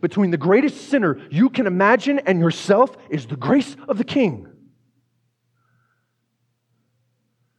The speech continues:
This isn't a message about how to be more accepting. I want to remain the sanctity of the Scripture. I want to hold it high.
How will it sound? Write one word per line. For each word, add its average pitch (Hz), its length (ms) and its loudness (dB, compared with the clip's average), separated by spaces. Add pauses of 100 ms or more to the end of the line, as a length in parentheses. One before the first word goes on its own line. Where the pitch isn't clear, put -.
(520)
This - 140 -14
isn't 180 180 -2
a - 20 0
message 156 300 -2
about 135 180 2
how 143 140 0
to 143 80 -4
be 143 100 -2
more 143 240 0 (140)
accepting. 110 560 -6 (720)
I 147 80 0
want 196 320 0
to 180 100 -6
remain 160 440 0
the 135 60 -4
sanctity 190 600 -4
of 127 80 -8
the 120 80 -8
Scripture. - 380 -6
I 131 40 0
want 175 160 -4
to 139 60 -16
hold 180 400 2
it - 80 -6
high. 165 400 0